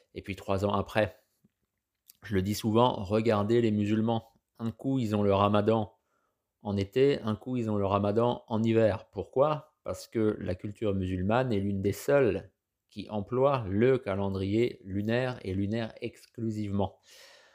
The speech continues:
En Chine, on a compris que le calendrier lunaire entraînait un gros décalage par rapport aux saisons, tout simplement.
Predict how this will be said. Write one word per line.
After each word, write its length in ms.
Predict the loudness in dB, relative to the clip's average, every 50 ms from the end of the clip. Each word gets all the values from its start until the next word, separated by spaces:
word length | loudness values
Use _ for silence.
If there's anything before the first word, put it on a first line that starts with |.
| _ _ _ _ _ _ _ _ _ _ _
En 160 | -6 -4 -4
Chine, 500 | -2 -2 0 0 0 0 -2 -2 -4 -4 -4
on 180 | -4 0 2 2
a 80 | 2
compris 640 | 2 2 0 0 0 -4 -8 -10 -8 -8 -10 -12 -16 _ _ _ _ _ _
que 360 | -2 2 2 2 2 2 -2 -8 _ _ _ _ _ -16 -4
le 140 | -2 0 0
calendrier 540 | 2 0 0 0 0 -2 0 0 0 0
lunaire 600 | 2 0 0 0 0 0 0 0 0 -2 -4 -6 _ _ _ _ _ _ _ _ _ _ _ _ _ _ _ _ _ _ _ _ _ _
entraînait 640 | -14 -14 -12 -8 -4 -4 -2 0 0 0 0 -2 -4 _
un 140 | -8 -6 -4
gros 240 | -2 0 2 2 2
décalage 720 | 2 2 2 2 2 2 4 4 4 2 2 0 -4 -8 -12 -18 _ _ _ _ _ _ _ _ _ _ _ _
par 120 | -8 -4 -2
rapport 600 | -2 -2 -2 -2 -2 -2 -2 -2 -4 -6 -10 _
aux 180 | -4 -2 -2 -2
saisons, 460 | 0 -2 -2 0 0 0 0 -2 -4 -8 _ _ _
tout 100 | -12 -10
simplement. 680 | -8 -8 -6 -4 -2 -2 0 0 -2 -2 -4 -8 _